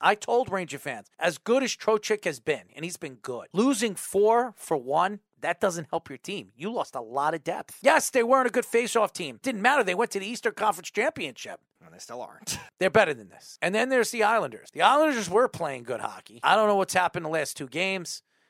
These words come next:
Speaker 1: Losing t-, to Nashville again. I think Sorokin was better than he was in that game last night,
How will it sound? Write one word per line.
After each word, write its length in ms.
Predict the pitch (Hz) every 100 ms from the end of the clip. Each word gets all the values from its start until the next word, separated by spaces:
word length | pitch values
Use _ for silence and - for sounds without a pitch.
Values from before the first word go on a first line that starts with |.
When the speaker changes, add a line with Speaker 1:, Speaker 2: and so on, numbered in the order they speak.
| _
Speaker 1:
Losing 380 | 180 214 185 165
t-, 100 | - -
to 140 | 143
Nashville 560 | 139 165 185 - 151 127
again. 540 | 113 - 123 151 208 -
I 100 | 240
think 240 | - 269
Sorokin 720 | 226 - 185 190 175 170 156 147
was 140 | 139
better 420 | - 156 170 185
than 200 | 156 165
he 120 | 139
was 400 | 151 135 147 151
in 80 | 143
that 200 | 143 127
game 420 | - 131 139 143 _
last 300 | - 135 -
night, 280 | 139 135 135